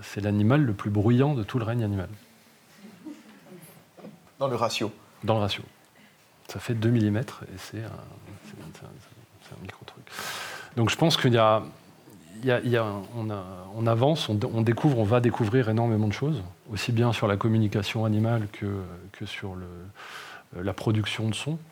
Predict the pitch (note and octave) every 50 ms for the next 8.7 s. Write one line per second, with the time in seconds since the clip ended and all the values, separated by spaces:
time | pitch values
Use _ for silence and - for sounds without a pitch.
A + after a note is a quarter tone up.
0 | - _ - A2 G#2 A2 B2 C#3 C3+ B2+ A2 - _ _ - - - - - -
1 | - - - - - - F#2+ F#2+ G2 G2+ G#2+ A2 A2 A2 G#2 G2 F#2+ F#2+ F#2 F#2+
2 | F#2+ F#2+ F#2 F#2+ F#2+ F2+ F3 E3 D#3 - F2+ F#2 F#2 F#2 - _ _ _ _ _
3 | _ - - G#2+ G2+ A2 B2 B2+ A#2+ G#2 F#2+ - G#2 G#2 C3 C3 A2 G2 F#2 F#2
4 | G2+ G2 F2+ F#2+ - - A#2 A#2 B2+ A#2 G#2 - A#2 B2 C3 C3 A2 A2 A#2+ A#2+
5 | - - C3+ C3 - - A2 G#2 G#2 G#2 G2+ - - C3 - - G2+ - - G2+
6 | G2+ G#2+ G#2+ F#2+ F#2+ F#2+ F#2+ F#2 F2 E2+ - _ _ _ _ _ - - G2 F#2+
7 | F#2 - - G2+ - - B2 A#2+ A2 G2+ - - G2 - - - - G2+ G2 -
8 | - - G#2+ G2 - - G2+ F#2 G2 F#2+ G2+ G#2+ G#2+